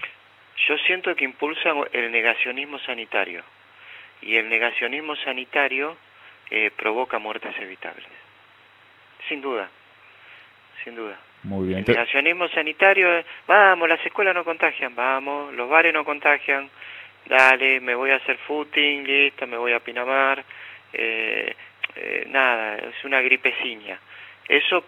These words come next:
Speaker 1: provoca muertes, sin duda. Sin duda, muertes evitables, ¿eh? Porque en toda pandemia hay muertes. Pero hay muertes que son evitables. Y el negacionismo sanitario,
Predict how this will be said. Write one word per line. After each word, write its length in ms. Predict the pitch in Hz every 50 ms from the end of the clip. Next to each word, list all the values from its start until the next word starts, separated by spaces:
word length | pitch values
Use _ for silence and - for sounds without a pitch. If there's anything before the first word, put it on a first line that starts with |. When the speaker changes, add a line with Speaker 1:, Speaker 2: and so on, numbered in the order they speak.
| - _
Speaker 1:
provoca 480 | - 127 127 120 131 143 143 - 135 117
muertes, 380 | 107 92 92 - - - - - - - - _ _ - _ _ _ _ _ _ _ _ _ _ _ - -
sin 140 | 147 151 156
duda. 260 | 139 127 110 101 92 - _ _ _ _ _ _ _ - - - - _ _ _ -
Sin 140 | - 147 151
duda, 300 | 160 175 185 190 185 175
muertes 420 | - 139 160 202 214 220 190 -
evitables, 520 | 175 147 143 - - 185 165 135 113 110 - -
¿eh? 120 | - 175
Porque 300 | - - 127 - - -
en 80 | 107 104
toda 160 | - 165 160
pandemia 420 | - - 131 127 139 160 170 165 143
hay 60 | 127
muertes. 440 | 139 156 147 123 - - 101 - - - - _ _ _ _ _ _ _ _ _ - - - - - - - - - - - _ - _ -
Pero 240 | 107 107 120 - - -
hay 220 | 120 117 127 123
muertes 400 | 131 147 165 190 196 - 208 -
que 80 | - 147
son 200 | - 143 135 135
evitables. 540 | 127 117 117 - - 87 85 85 85 - - - - - - - - - _ _ _ _ _ - - - - - - - -
Y 140 | - 110 127
el 160 | 127 127 127
negacionismo 760 | 131 131 131 139 139 135 - - 143 156 196 220 214 202 180 156
sanitario, 760 | - - 143 139 135 131 - 143 135 127 123 120 123 147 165